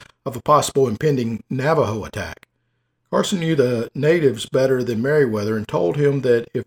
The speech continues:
they didn't hide, they'd cer-, they'd certainly be killed. Meriwether found the perfect opportunity to ruin Carson by suspending him for dis-, for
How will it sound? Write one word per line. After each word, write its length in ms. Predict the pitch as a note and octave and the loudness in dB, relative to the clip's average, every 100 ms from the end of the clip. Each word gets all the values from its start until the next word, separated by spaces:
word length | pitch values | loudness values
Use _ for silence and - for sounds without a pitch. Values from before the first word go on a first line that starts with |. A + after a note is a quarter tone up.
| - | -2
they 300 | C#3+ F3+ F3+ - | 0 0 -2 -10
didn't 340 | D3 D3+ - A#2 - | -6 -6 -4 -8 -6
hide, 460 | F3+ D#3+ A2+ F2+ F#2 _ _ _ _ | 0 2 2 0 -10 _ _ _ _
they'd 300 | C#3 C3+ A#2+ | 2 2 2
cer-, 400 | - - C#3+ F#3+ - _ _ | -10 -10 -10 -10 -12 _ _
they'd 220 | C#3+ B2+ | -2 -2
certainly 500 | - F#3 G3 C3 A2+ | 4 6 6 2 -4
be 180 | A2 A2 | -4 -4
killed. 360 | D3 C#3 E2+ - _ _ _ _ _ _ _ _ _ _ _ B2 | 2 2 0 -8 _ _ _ _ _ _ _ _ _ _ _ 0
Meriwether 520 | E3 A3 F3+ D3 B2+ | 4 4 4 4 4
found 280 | D#3 C#3 C3 | 2 0 -2
the 100 | F#2+ | -4
perfect 500 | - D#3+ D#3+ - D3+ | -2 -2 0 -2 -2
opportunity 560 | C#3+ - D3+ C#3+ C#3+ | -4 -4 -2 -2 -4
to 80 | A#2+ | -4
ruin 260 | A#2+ C3+ G#2+ | -2 -2 0
Carson 420 | D3 C#3+ - B2+ | 2 2 0 -4
by 140 | A2 | -4
suspending 560 | F#2+ G#2 - D#3+ D#3 C#3+ | -6 -8 -8 -6 -2 -2
him 220 | B2+ B2 | -2 -4
for 220 | - A2 G#2 | -4 -8 -4
dis-, 280 | C#3 C#3 - - _ _ - - | -4 -4 -8 -14 _ _ -14 -4
for 300 | A#2 G2+ | -2 -2